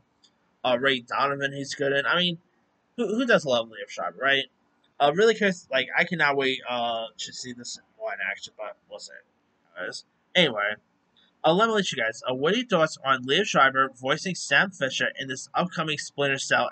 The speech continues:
anime series? Uh, do you like the cast choice? Are you looking forward to check out,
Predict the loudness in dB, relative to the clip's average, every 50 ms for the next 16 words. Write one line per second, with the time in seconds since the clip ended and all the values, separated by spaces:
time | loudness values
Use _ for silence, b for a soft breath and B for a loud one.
0 | 0 -2 -2 -2 -6 -12 -14 -14 -14 -14 -14 -16 -16 -18 -20 _ _ _ _ _
1 | _ _ _ _ _ _ _ _ _ _ 2 4 4 4 2 -2 -2 0 0 0
2 | -2 -2 0 4 4 4 4 2 -4 -2 2 4 4 4 2 0 -4 -8 -4 -2
3 | 0 0 0 -2 -6 -10 -16 -18 -8 0 2 2 2 2 0 0 2 2 2 2
4 | 2